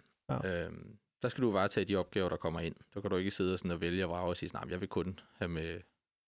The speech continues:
Speaker 2: den og den og den ting at gøre," eller, "Jeg gider ikke at have med depressionssymptomer at gøre, for det synes jeg ikke, det synes jeg ikke er så spændende." Der,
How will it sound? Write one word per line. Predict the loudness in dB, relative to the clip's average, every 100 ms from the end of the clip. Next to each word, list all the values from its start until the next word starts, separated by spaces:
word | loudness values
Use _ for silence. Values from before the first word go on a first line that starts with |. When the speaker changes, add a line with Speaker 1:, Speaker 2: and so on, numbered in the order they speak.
| _ -20 -20 0
Speaker 2:
den | 2
og | 2 0
den | 0
og | 0
den | -2 -2
ting | -4 -2
at | -2
gøre," | 0 -2
eller, | -4
"Jeg | -4 -4
gider | -2 -2 -2
ikke | -6 -4 -4
at | -2
have | -2
med | -2 -4 -6 -8 -20 -20 -20 -20 -20 -2
depressionssymptomer | 0 0 -2 -2 -4 -2 -2 0
at | -2
gøre, | -2 -2
for |
det | -2
synes | -2 -2
jeg | 0 -2 -4
ikke, | -6
det | -6
synes | -4
jeg | -6
ikke | -6
er |
så | -8
spændende." | -6 -6 -6 -8
Der, | -2